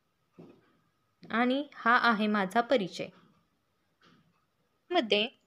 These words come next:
आपण काय शिकलो त्यावर एक नजर टाकूया आणि स्वाध्याय सोडवूया. अ, काय करावे बरं?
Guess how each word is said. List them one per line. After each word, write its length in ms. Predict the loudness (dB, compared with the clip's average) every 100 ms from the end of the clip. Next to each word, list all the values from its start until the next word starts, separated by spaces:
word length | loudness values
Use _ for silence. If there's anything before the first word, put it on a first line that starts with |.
| _ _ _
आपण 320 | -2 2 2 4
काय 180 | 4
शिकलो 500 | 4 2 2 2 2 0 _ 2
त्यावर 280 | 4 4
एक 140 | 2 2
नजर 260 | 0 0
टाकूया 420 | -6 -10 -16 -20 -20 _ _ -20 _ _ -6
आणि 200 | -4 -2
स्वाध्याय 420 | 0 0 0 -4
सोडवूया. 500 | -4 -6 -6 -14 -18 -20 _ _ -20 _ _ _ _ _ _ _ _ _ _ _ _ _ _ _ _ _ _ _ _ _ _ _ _ _ _ _ _ _ _ _ _ _ _ _ _ _ _ -20 -20 _ 0
अ, 220 | 4 4 0 -12 _ _ _ 2
काय 280 | 4 6 4
करावे 500 | 4 4 6 4 4
बरं? 240 | 2 0